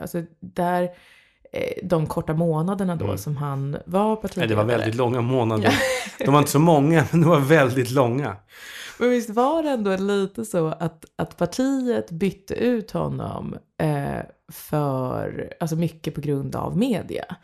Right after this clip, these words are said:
Speaker 1: Att media var det liksom den, den yttersta i, instansen
Speaker 2: Ja,
Speaker 1: där
Speaker 2: det är
Speaker 1: då som
Speaker 2: domare och bödel och
Speaker 1: Ja,
Speaker 2: liksom åklagare.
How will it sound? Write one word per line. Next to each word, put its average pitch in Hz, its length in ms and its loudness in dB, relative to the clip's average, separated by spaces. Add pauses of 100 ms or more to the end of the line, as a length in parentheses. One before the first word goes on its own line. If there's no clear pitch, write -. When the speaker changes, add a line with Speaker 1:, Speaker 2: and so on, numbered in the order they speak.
(140)
Speaker 1:
Att 175 140 0
media 175 380 2
var 135 220 -2
det - 60 -8
liksom 151 260 -6
den, 139 220 -6
den 147 160 -2
yttersta 151 680 -6 (400)
i, 165 220 -6 (380)
instansen 170 600 -2
Speaker 2:
Ja, 131 80 -4
Speaker 1:
där 110 80 -2
Speaker 2:
det 117 60 2
är 120 40 0
Speaker 1:
då - 60 -4
som 127 100 2
Speaker 2:
domare 110 280 2
och 110 80 -2
bödel 107 440 -2
och 104 100 -2
Speaker 1:
Ja, 254 100 4
Speaker 2:
liksom 214 320 0
åklagare. 110 440 -2